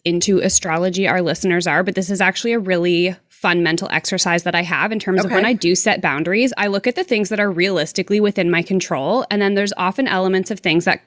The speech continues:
Speaker 1: that, you know, aren't. And so if I can kind of tell myself a story that makes me feel better, I, I do that. I let myself live in imagination. So whether or not you buy into astrology,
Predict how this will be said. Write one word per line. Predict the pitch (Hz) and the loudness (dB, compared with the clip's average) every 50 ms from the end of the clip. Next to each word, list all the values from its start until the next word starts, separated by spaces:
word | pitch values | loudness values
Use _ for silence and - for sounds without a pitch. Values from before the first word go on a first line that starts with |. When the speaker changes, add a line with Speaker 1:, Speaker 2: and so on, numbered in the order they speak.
| _ _ - | _ _ -2
Speaker 1:
that, | 190 180 - - _ _ _ | 0 0 0 -2 _ _ _
you | 185 175 | 0 2
know, | 147 131 - - - _ _ _ _ _ _ | 2 2 2 -2 -8 _ _ _ _ _ _
aren't. | - 208 196 160 180 - - - - - - - - - - - _ | -2 0 0 0 0 -2 -4 -8 -10 -12 -10 -10 -10 -12 -12 -8 _
And | - 240 233 240 233 | 0 2 2 2 0
so | 226 - - 247 226 220 220 214 214 214 - - _ _ - | -2 -4 -4 -2 -2 -2 -2 -2 -4 -6 -8 -10 _ _ -2
if | 233 294 - - | 0 0 0 -2
I | - 403 440 403 - | -4 -2 -2 -4 -4
can | - 302 240 254 262 | -2 0 0 0 0
kind | 269 269 262 | 0 0 0
of | 262 | 0
tell | 247 - 226 208 | 0 0 0 0
myself | 214 214 208 233 214 - | 0 0 0 -2 -2 -4
a | 226 | -4
story | - - 196 170 185 196 202 | -4 -4 -2 0 0 0 0
that | 208 - | 0 0
makes | - 180 180 - - | 0 -2 -2 -2 0
me | 202 190 | 0 0
feel | 180 - - 175 170 190 | 0 -2 -2 -2 0 0
better, | 254 247 262 294 339 370 381 - | 0 0 0 0 -2 -4 -4 -2
I, | 269 277 269 240 - - | -2 -2 -2 -2 -4 -2
I | 226 233 | 0 0
do | 214 202 220 208 196 | 0 0 -2 -2 -2
that. | 170 127 90 - - | 0 -2 -2 -2 -2
I | - 196 | -2 0
let | 190 202 208 - | 0 0 0 0
myself | 214 214 208 - 214 208 - | -2 -2 -2 -2 -2 -2 -2
live | 185 190 185 185 | -2 -2 0 2
in | 190 | 2
imagination. | 185 175 165 165 165 170 170 156 151 170 - - - | 2 2 0 0 0 0 0 0 0 -2 -2 -4 -4
So | 185 - 220 | -4 -2 -2
whether | 214 214 214 226 254 | 0 0 0 0 0
or | 262 | -2
not | 262 277 277 - | -2 -2 -2 0
you | 294 320 269 | 0 -2 -2
buy | - 202 175 180 185 190 - - | -2 -2 -2 0 0 -2 0 0
into | 202 190 190 185 - - 202 175 165 - | 0 0 0 -2 0 0 0 0 0 0
astrology, | 185 - - - 185 160 156 156 143 - - - - 220 277 302 | -2 -2 -2 0 0 0 0 0 -2 -4 -4 -2 2 2 2 2